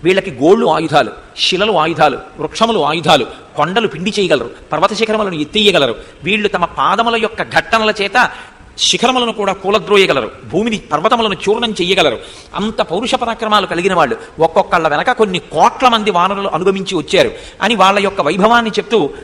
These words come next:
హనుమద్వైభవం గురించి విశేషంగా చెప్పారు. "ఈయనొక్కడే మహానుభావుడు, నూరు యోజనముల సముద్రాన్ని గడచి వచ్చి సీతమ్మ తల్లి దర్శనం చేసి మాట్లాడి నీతో రాయబారం చెప్పి మరీ వెళ్ళినవాడు, లంకాదహనం చేసినవాడు."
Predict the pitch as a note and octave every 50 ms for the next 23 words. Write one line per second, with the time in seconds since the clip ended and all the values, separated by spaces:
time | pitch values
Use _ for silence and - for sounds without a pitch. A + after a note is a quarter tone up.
0 | - - - F3 A3 B3 B3 A3 B3 A#3+ A3 G3 G#3 A3 A3 G3+ A3 A3 G#3+ -
1 | C4+ A3+ G3+ - C4+ A#3+ - A3+ G#3+ G#3+ - - - - E3+ C3 A2+ - - -
2 | - E3 F3+ G3 G3+ F#3 E3+ - - G#3+ G3+ G3 F3+ D#3+ D3 E3+ F#3 F3+ D3 E3
3 | D3+ C3 A#2+ - - - - - - D3+ F3+ A3 A#3+ A#3+ A3+ A#3 A#3 A3 G#3+ G#3+
4 | A3 G3+ F#3+ G3 G3 G3+ G3+ G3+ G#3 G3 G3 E3 F3+ F#3+ F#3 G#3 G3+ F#3+ G3 G#3
5 | - F#3+ G3+ G3+ G3 F#3+ G3 F#3 G3 F#3 F3 D#3+ F3 G3 - G3+ G3 F#3+ F#3 F#3
6 | E3 F#3 F3 E3 F3 - - G3 F#3 F#3 E3+ F3 E3 - F#3 F3 D#3 D#3+ F#3 F3+
7 | F#3 F#3 F3+ F3 C#3+ E3+ - F3+ G3+ D#3+ E3 E3 D#3 D3 C#3+ C#3 B2 A#2 - -
8 | - - - D3+ D3 E3 E3+ - G3+ G3+ G#3 E3+ F3+ F3+ E3 D3+ D#3+ - F3+ E3
9 | D#3 C#3 A#2+ A2